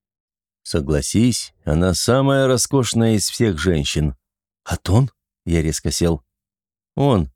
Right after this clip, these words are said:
опершись на локоть, лежал рядом со мной и улыбался, как будто его забавляла моя реакция.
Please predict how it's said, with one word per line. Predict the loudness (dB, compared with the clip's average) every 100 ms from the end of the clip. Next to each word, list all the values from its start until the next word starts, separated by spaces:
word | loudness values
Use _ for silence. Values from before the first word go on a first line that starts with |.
| _
опершись | -4 0 -2 0 -2 -2
на | 0
локоть, | 2 0 0 -2
лежал | 0 2 2 2
рядом | 2 2 0 0
со | 0
мной | 2 2 2
и | 2
улыбался, | 4 4 2 2 0 -2
как | -2 -2 -2
будто | -4 -2 0
его | 2 2 2
забавляла | 0 0 0 0 0 0 -2
моя | -2 -2 -2
реакция. | -2 -4 -4 -2 -2 -4